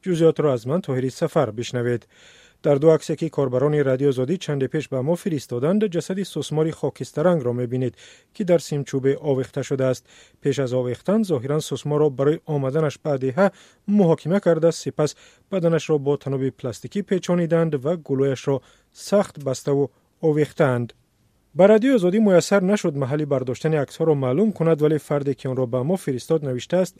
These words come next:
عکس را در تاجیکستان برداشتند. در واقع در عکس‌ها محلی دیده می‌شود که به بسیاری از دهات تاجیکستان مانند است، اما یکی از پژوهشگران انستیتوت زئولوژی و پارازیتولوژی به رادیو آزادی گفت سوسماری خاکستر رنگ هم در شمال و اکثراً در جنوب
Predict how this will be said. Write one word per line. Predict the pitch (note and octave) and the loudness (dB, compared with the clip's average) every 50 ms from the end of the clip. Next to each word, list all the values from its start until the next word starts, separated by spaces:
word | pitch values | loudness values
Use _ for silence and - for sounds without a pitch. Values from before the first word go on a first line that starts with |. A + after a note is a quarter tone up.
| _ | _
عکس | - G3 G3 - - - | -2 -2 -2 -2 -4 -4
را | F#3 F#3+ | -4 -2
در | E3 D#3 D#3+ | 0 0 -2
تاجیکستان | C3+ - - D#3 C#3+ C#3 - - E3 - - G3 D3+ C3 | -2 -2 -6 -6 -6 -6 -8 -8 -8 -2 -2 -2 0 0
برداشتند. | B2 A#2 A#2 B2 B2 A2+ - - B2 B2 A#2+ - _ - - - - - - _ _ D#3+ | -2 -4 -4 -4 -6 -6 -4 -4 -4 -4 -4 -8 _ -20 -20 -20 -20 -20 -20 _ _ 2
در | F3+ F#3+ G3+ | 2 4 6
واقع | G#3 G3+ - B3 B3+ | 4 4 4 2 2
در | G#3 G3 E3 | 4 4 4
عکس‌ها | D3 C3+ - - - - F3+ | 4 0 -2 -4 -4 -2 0
محلی | F3+ D#3+ C3+ C3+ D#3 D#3 D3+ | 0 0 0 -2 -2 -2 -2
دیده | C#3+ D3+ C#3 D3+ | -2 -2 -2 -2
می‌شود | D3 D3+ C#3+ - - C#3+ C#3 C#3 | -2 -2 -4 -4 -2 -2 -2 -4
که | - - D3 | -4 -8 -4
به | C#3 C#3 | -4 -4
بسیاری | B2+ A#2+ - - D3+ C#3+ C#3 | -4 -6 -6 -4 -2 0 0
از | C3+ C3+ B2+ B2 | 0 -2 -2 -4
دهات | B2+ B2+ C3+ C3+ - | -4 -4 -4 -4 -6
تاجیکستان | C#3+ - - C3+ B2 B2+ - D3+ C3+ - - D3+ C#3+ C#3 | -6 -6 -6 -6 -6 -6 -8 -10 -10 -6 -6 -4 -4 -4
مانند | C3+ C3+ C3+ C#3 C#3 C#3 C3+ C3+ C3 | -4 -4 -4 -4 -2 -4 -2 -2 -4
است، | C3+ - - - | -4 -4 -6 -8
اما | C3+ C#3 C#3 C#3 | -6 -4 -2 -2
یکی | C#3 C#3 - - | -2 -2 -2 -4
از | C#3+ C#3 - - | -6 -6 -6 -6
پژوهشگران | C#3 B2+ B2 B2 A#2 - - C3 C#3+ D#3 D#3 D#3 C#3 - - - - - _ _ _ | -6 -4 -4 -6 -6 -4 -2 -2 0 2 0 0 -2 -4 -12 -20 -20 -20 _ _ _
انستیتوت | E3 D#3+ C#3+ - - C#3 - D#3+ D3+ D#3+ D3+ | -6 -6 -4 -4 -8 -6 -6 -6 -4 -4 -4
زئولوژی | C3+ C3 C3 C3 C3 D#3 D#3 B2+ C3 | -2 -2 -2 0 2 2 2 2 0
و | B2 A#2+ C3+ C#3+ C#3 | -2 0 -2 -2 -2
پارازیتولوژی | - - C3 B2+ A#2+ A#2+ A2+ - B2 C3 D#3 E3+ D#3+ C#3 | -4 -6 -6 -6 -6 -6 -8 -4 -2 0 0 0 0 -2
به | B2 A2+ C#3 E3 | -2 0 0 0
رادیو | E3 C#3+ B2+ B2+ D3+ | 0 0 0 0 -2
آزادی | D3 B2 B2 B2 A#2+ B2+ B2+ | -4 -2 -4 -6 -6 -6 -6
گفت | B2 D#3+ G#3 G#3 - - _ - - - _ _ | 2 2 2 2 2 -4 _ -20 -20 -20 _ _
سوسماری | _ - - - - - C3 C3+ C#3 C#3+ | _ -10 -8 -8 -8 -6 -6 -4 -2 -2
خاکستر | C#3 - - C3 - - B2+ - - B2+ | -2 -4 -6 -6 -6 -8 -12 -8 -6 -4
رنگ | B2+ D3 D#3+ E3 C#3+ - | -2 0 0 -2 -4 -4
هم | - G3+ A#3 | -4 -4 -2
در | G3 E3 E3 | 0 -2 -4
شمال | - - - D3 E3 E3+ | -4 -6 -4 0 0 0
و | D3+ D3+ | 0 0
اکثراً | E3 C#3+ - - C#3 C3 C3+ D3 | -2 -2 -4 -4 -4 -4 -2 -2
در | D3+ C#3+ C#3+ C3+ | -2 -4 -4 -6
جنوب | B2+ B2+ D3 D#3+ E3+ D3+ | -2 -2 -2 0 0 0